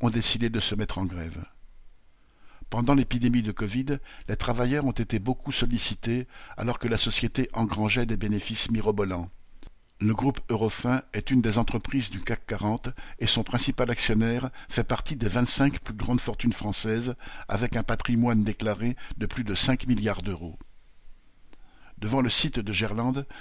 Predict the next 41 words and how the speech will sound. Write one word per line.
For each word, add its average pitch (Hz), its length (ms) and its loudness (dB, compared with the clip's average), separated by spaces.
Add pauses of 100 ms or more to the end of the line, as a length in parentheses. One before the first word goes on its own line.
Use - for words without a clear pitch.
(120)
les 113 120 0
grévistes 123 520 0
en 110 100 0
blouse 107 320 -2
blanche, 117 460 2 (200)
bien 139 200 4
décidés 139 440 0
à 101 100 -2
se - 120 0
faire 107 220 -2
entendre 113 560 0
et 104 60 -6
respecter, 113 640 -4 (340)
ont 113 100 -2
déployé 127 400 2
des 120 120 0
banderoles 113 640 0
et 117 80 -6
des 104 100 0
pancartes, 110 540 -2 (260)
saluées 135 360 2
par 117 120 -2
les 104 120 -2
klaxons 135 420 0 (100)
des 107 140 -2 (160)
véhicules 117 420 -4
de 107 80 -4
passage. 90 640 -4 (340)
Ce - 140 -4
soutien 117 420 0
fait 110 140 -4
du 104 100 -4
bien. 95 240 -4 (840)
Jeudi 127 360 2
vingt-quatre 120 480 2
mars, 117 380 2 (100)
au 92 60 -10
soir, 120 500 -2 (220)
comble 127 300 4
de 117 60 2
cynisme, 123 540 0